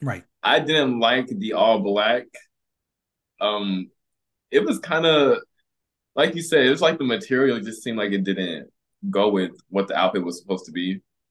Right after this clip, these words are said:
Speaker 2: I, I did not like this one either. Mm-mm.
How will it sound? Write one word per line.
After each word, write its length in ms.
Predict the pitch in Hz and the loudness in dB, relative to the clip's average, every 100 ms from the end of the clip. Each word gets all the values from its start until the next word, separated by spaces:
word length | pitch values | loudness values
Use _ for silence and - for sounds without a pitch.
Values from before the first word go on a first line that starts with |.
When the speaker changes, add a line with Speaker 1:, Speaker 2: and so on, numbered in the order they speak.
| _ _ _ _ _ _ _ _ _ _ _ _ _ _ | _ _ _ _ _ _ _ _ _ _ _ _ _ _
Speaker 2:
I, 220 | - 101 101 | -10 -8 -6
I 160 | - 95 | -2 -2
did 240 | 95 92 | -2 -4
not 140 | 92 95 | -2 0
like 140 | 98 | -2
this 160 | - - | -4 -10
one 80 | 104 | -8
either. 400 | 127 120 113 110 113 _ _ _ | -6 -6 -10 -12 _ _ _ _
Mm-mm. 520 | - 92 113 127 123 | -16 -14 -12 -12 -14